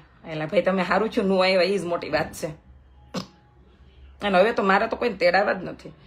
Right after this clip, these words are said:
મારું હાલે ને તો કહે ને કે ઓલો, અ, તમારે ડિવોર્સ કરવા હોય તો કોર્ટે જવું પડે, તમારા સંતાનોને વિદેશમાં જવું હોય તો કોર્ટે લગ્ન કરવા પડે, રજિસ્ટ્રેશન ફરજિયાત થઈ જાય.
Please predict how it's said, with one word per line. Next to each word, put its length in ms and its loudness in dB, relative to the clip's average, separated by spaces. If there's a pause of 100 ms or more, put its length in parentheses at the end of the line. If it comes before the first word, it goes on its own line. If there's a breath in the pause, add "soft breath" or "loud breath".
(240 soft breath)
મારું 280 0
હાલે 180 2
ને 60 0
તો 60 -2
કહે 200 0
ને 100 0
કે 100 -2
ઓલો, 160 2 (400 loud breath)
અ, 140 0
તમારે 340 0
ડિવોર્સ 320 4
કરવા 240 2
હોય 80 4
તો 120 -2
કોર્ટે 300 2
જવું 280 2
પડે, 140 0
તમારા 300 -2
સંતાનોને 540 -4
વિદેશમાં 420 0
જવું 160 -2
હોય 120 -2
તો 120 -4
કોર્ટે 300 -2
લગ્ન 260 -4
કરવા 260 -2
પડે, 220 -2
રજિસ્ટ્રેશન 580 -4
ફરજિયાત 440 -2
થઈ 140 -4
જાય. 200 -6